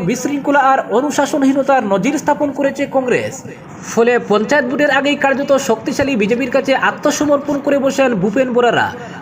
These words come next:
যেখানে মুখ্যমন্ত্রী হিমন্ত বিশ্ব সহ বিজেপির সব শীর্ষ নেতারা শাসক দলের পক্ষে রাজ্য জুড়ে ইতিবাচক হাওয়া থাকা সত্ত্বেও একেবারে জমি আঁকড়ে ধরে লড়াই করেছেন। সেখানে কংগ্রেস ছিল একেবারেই ছন্নছাড়া। কোন নেতা কোথায় প্রচার চালিয়েছেন তার খবরই ছিল না।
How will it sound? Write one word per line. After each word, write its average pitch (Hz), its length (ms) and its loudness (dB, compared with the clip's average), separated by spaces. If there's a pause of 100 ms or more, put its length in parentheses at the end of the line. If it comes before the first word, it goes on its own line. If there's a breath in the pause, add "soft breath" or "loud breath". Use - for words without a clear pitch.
(160)
যেখানে 196 320 2
মুখ্যমন্ত্রী 285 580 0
হিমন্ত 277 340 2
বিশ্ব 277 320 -2
সহ 269 240 0
বিজেপির 262 380 -2
সব 262 240 2
শীর্ষ 262 300 -4
নেতারা 220 340 0 (500 loud breath)
শাসক 277 440 0
দলের 285 260 0
পক্ষে 285 280 0
রাজ্য 220 280 2
জুড়ে 269 180 2 (100)
ইতিবাচক 277 480 0
হাওয়া 269 220 2
থাকা 262 220 0
সত্ত্বেও 233 420 0 (220)
একেবারে 240 420 2
জমি 202 300 2
আঁকড়ে 277 300 0
ধরে 277 200 2
লড়াই 240 300 4
করেছেন। 233 440 0 (500 loud breath)
সেখানে 240 360 0 (140)
কংগ্রেস 269 320 0
ছিল 277 140 0 (100)
একেবারেই 262 440 2
ছন্নছাড়া। 226 560 0 (680 loud breath)
কোন 277 220 2
নেতা 294 240 2
কোথায় 285 280 2
প্রচার 269 300 0
চালিয়েছেন 269 420 0
তার 262 180 2
খবরই 254 340 0
ছিল 254 180 0
না। 139 160 2